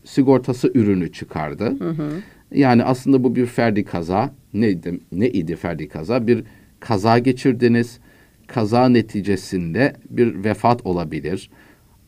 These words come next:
Speaker 1: e, ya da bir sürekli sakatlık durumu olabilir. Bu durumlarda bir tazminat ödemesini öngören bir teminattır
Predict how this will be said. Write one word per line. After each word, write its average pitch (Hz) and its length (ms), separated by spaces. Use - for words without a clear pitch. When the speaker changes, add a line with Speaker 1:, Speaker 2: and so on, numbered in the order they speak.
Speaker 1:
e, 98 60
ya 95 260
da 117 160
bir 117 120
sürekli 98 460
sakatlık - 640
durumu 87 280
olabilir. 80 640
Bu 180 120
durumlarda 104 760
bir 185 120
tazminat 135 720
ödemesini 107 640
öngören 127 640
bir 160 120
teminattır 117 760